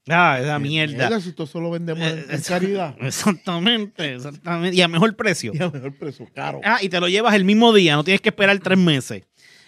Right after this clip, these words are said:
Speaker 1: Eh, la cosa es
Speaker 2: Sin
Speaker 1: que
Speaker 2: aranceles, porque
Speaker 1: Sin
Speaker 2: ya está aquí.
Speaker 1: aranceles, exacto.
Speaker 2: <laughs>
Speaker 1: La cosa es que,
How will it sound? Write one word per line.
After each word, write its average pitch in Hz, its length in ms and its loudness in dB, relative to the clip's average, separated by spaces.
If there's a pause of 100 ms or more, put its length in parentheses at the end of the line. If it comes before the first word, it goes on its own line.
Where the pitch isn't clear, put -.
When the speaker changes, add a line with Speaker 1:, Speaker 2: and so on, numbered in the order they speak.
(120)
Speaker 1:
Eh, 165 540 -2
la 170 260 0
cosa 196 400 -2
es 208 160 0
Speaker 2:
Sin 175 100 -6
Speaker 1:
que 214 140 0
Speaker 2:
aranceles, 151 560 -2
porque 110 180 -6
Speaker 1:
Sin 160 80 -2
Speaker 2:
ya 165 80 -2
está 143 80 2
aquí. 139 60 2
Speaker 1:
aranceles, 135 480 0
exacto. 127 500 0
Speaker 2:
<laughs> 156 400 -8
Speaker 1:
La 160 220 -2
cosa 202 440 2
es 220 120 0
que, 160 880 -2